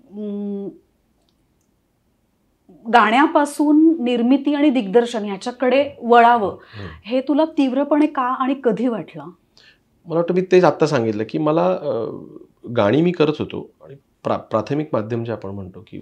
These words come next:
Speaker 2: एक्सप्रेस व्हायचं, तर लिहायची गाणी, पहिल्या म्हणजे ऐका दाजीबाही लिहिलं होतं, मेरी मधुबरा लिहिलं होतं, त्याच्यामधली इतर गाणी लिहिली होती, दिन परेशान लिहिलं होतं.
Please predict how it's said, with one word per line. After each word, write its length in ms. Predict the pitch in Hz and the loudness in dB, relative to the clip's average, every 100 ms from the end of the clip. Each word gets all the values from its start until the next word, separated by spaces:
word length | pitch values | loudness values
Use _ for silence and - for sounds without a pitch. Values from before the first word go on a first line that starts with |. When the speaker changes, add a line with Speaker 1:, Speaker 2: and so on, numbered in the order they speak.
| - | -16
Speaker 2:
एक्सप्रेस 340 | 110 - 104 | -16 -10 -10
व्हायचं, 320 | 101 - - - | -12 -18 -20 -20
तर 200 | - 104 - _ _ _ _ _ | -18 -18 -20 _ _ _ _ _
लिहायची 440 | 98 104 117 117 113 | -8 -4 -4 -4 -6
गाणी, 260 | 104 98 | -6 -8
पहिल्या 420 | 98 107 107 104 113 | -12 -6 -4 -2 -2
म्हणजे 320 | - 92 95 | -6 -12 -8
ऐका 220 | 104 113 | -6 -2
दाजीबाही 400 | 117 117 123 127 | -2 0 -2 -4
लिहिलं 160 | 117 110 | -4 -6
होतं, 280 | 104 104 | -6 -8
मेरी 200 | 101 95 | -8 -6
मधुबरा 400 | 104 107 110 110 | -6 -6 -6 -8
लिहिलं 220 | 104 98 92 | -8 -10 -12
होतं, 300 | 90 92 87 _ _ _ _ _ - | -10 -12 -14 _ _ _ _ _ -16
त्याच्यामधली 460 | 95 104 104 107 | -10 -10 -8 -8
इतर 220 | 104 113 | -6 -4
गाणी 280 | 110 101 101 | -4 -4 -6
लिहिली 180 | 92 92 | -8 -10
होती, 180 | 92 92 | -12 -10
दिन 220 | 95 101 | -8 -8
परेशान 440 | 98 92 90 95 | -8 -10 -10 -12
लिहिलं 260 | 92 90 87 | -12 -14 -14
होतं. 280 | 92 90 | -18 -20